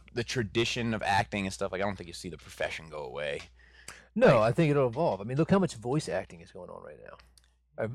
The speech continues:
Speaker 2: Or, or video game. Like, all, all of a sudden, all these, these Hollywood actors are, are doing the, I mean, look at fucking Planet of the Apes, bro.
Speaker 1: Yeah, but that's not quite the same thing.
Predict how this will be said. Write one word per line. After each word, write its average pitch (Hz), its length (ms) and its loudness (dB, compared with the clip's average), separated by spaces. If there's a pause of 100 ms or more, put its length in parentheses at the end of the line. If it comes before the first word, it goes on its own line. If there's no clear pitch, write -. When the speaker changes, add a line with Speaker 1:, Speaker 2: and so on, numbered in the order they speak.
Speaker 2:
Or, 143 100 4
or 123 40 4
video 143 260 4
game. 98 300 -6 (340)
Like, 120 80 -2
all, 143 220 8
all 147 180 6
of 175 60 10
a 151 40 4
sudden, 165 220 4
all 139 260 6
these, 131 340 0 (140)
these 117 240 4
Hollywood 123 340 6
actors 107 360 2
are, 104 140 -2 (100)
are 98 280 0 (400)
doing 120 400 0
the, 104 360 2 (440)
I - 60 -8
mean, 131 180 0 (200)
look 131 160 -6
at 165 80 -4
fucking 151 300 0
Planet 143 260 -2
of 143 40 0
the 139 120 0
Apes, 156 240 2
bro. 135 260 -8 (1000)
Speaker 1:
Yeah, 127 580 10
but 123 60 6
that's 151 180 8
not 135 160 6
quite 127 380 6
the 95 100 -8
same 69 220 -10
thing. 65 80 -18